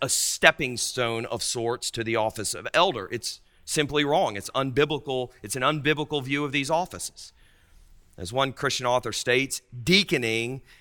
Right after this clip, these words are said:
is not training wheels for elders." It is a different office with different aims,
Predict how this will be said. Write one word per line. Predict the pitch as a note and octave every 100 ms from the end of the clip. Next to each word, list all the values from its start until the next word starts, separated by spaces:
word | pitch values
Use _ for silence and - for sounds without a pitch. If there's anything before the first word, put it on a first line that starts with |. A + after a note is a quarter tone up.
| _ C3
is | B2+ A#2
not | C#3+ D3+ B2 A#2 - - _ _
training | - - F3 D#3+ D3+ B2 A2
wheels | A2 A2+ A2 A2 G#2 - _ _
for | - A2+
elders." | A#2+ A#2 E2+ - - - _ _ - - - - _ _ -
It | F3+
is | G3
a | E3
different | B2+ A#3+ A#3+ G3+
office | D3+ C3+ E3+ F3 -
with | D3 D#3+ B2+
different | G#3 A#3+ A3 C#3+
aims, | C3+ B2+ C3 C#3 E3+